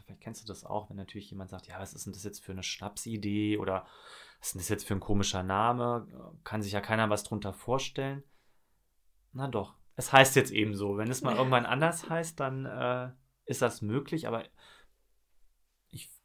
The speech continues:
Speaker 1: bin jetzt auch kein großer Freund davon, den Leuten das großartig zu erklären, vielleicht schon, aber sich zu rechtfertigen.
Speaker 2: Ja.
Speaker 1: Weil ganz schnell hat man vielleicht auch so die Tendenz zu sagen, „Okay, ich muss es den Leuten auch, die müssen's verstehen und die müssen mich unterstützen.“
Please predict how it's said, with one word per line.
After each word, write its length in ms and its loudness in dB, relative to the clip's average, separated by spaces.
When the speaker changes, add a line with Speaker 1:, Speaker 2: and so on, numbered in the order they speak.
Speaker 1:
bin 160 0
jetzt 140 -4
auch 100 -4
kein 160 -6
großer 320 -2
Freund 280 -4
davon, 360 -6
den 120 -6
Leuten 320 -2
das 400 -10
großartig 560 -12
zu 160 -14
erklären, 600 0
vielleicht 300 -4
schon, 220 0
aber 200 -4
sich 200 -10
zu 120 -12
rechtfertigen. 920 -12
Speaker 2:
Ja. 280 -10
Speaker 1:
Weil 100 -2
ganz 200 -2
schnell 220 -6
hat 120 -12
man 120 -10
vielleicht 200 -12
auch 80 -10
so 120 -14
die 120 -12
Tendenz 360 -10
zu 80 -14
sagen, 220 -6
„Okay, 240 -6
ich 140 -8
muss 140 -10
es 100 -14
den 160 -8
Leuten 320 -4
auch, 200 -8
die 60 -4
müssen's 420 0
verstehen 600 -4
und 100 -8
die 60 -6
müssen 300 -4
mich 140 -10
unterstützen.“ 560 -10